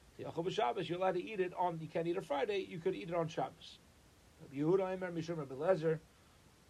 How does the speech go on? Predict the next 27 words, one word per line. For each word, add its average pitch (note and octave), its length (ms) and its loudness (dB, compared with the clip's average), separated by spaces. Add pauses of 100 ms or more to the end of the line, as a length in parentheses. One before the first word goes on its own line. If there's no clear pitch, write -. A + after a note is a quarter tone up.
(600)
Adayin E3+ 460 4
Hi E3 180 0
Machlokes, F3+ 580 4 (380)
there's B2 120 -14
a - 20 -12
Machlokes F3+ 460 2
about D#3+ 260 2
this, D#3 140 -4
Shebei D3 200 -4
Shammai F#3+ 260 0
Yom D#3+ 140 0
Te'yochel, D#3+ 540 2 (580)
Bishamai E3+ 440 -2
says E3 360 2
that's - 180 -8
not E3+ 200 2
gonna F3 140 0
be E3+ 100 4
muktzah. E3+ 400 0
Bishamai, D#3 640 -2
again, D3 220 0
is C3+ 100 -6
a - 20 -6
lenient D#3+ 400 -4
opinion. D#3 420 -4
The D3 80 -4
Mishnah D#3 520 -2